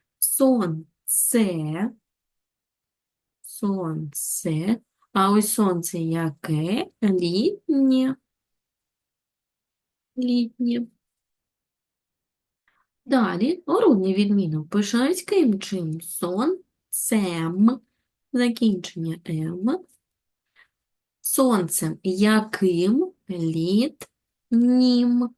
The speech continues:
Чому пишемо закінчення ім? Тому що у нас слово з м'якої групи.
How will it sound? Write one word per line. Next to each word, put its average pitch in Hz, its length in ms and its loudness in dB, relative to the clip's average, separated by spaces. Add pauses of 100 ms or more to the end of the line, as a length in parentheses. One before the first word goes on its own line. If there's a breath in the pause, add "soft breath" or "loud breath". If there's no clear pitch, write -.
(320 soft breath)
Чому 226 320 2
пишемо 196 640 0
закінчення 185 720 -2
ім? 160 460 -2
Тому 185 280 -2
що 196 200 0
у 190 40 2
нас 269 260 0
слово 196 460 0
з - 80 -8
м'якої 220 560 0
групи. 180 600 -6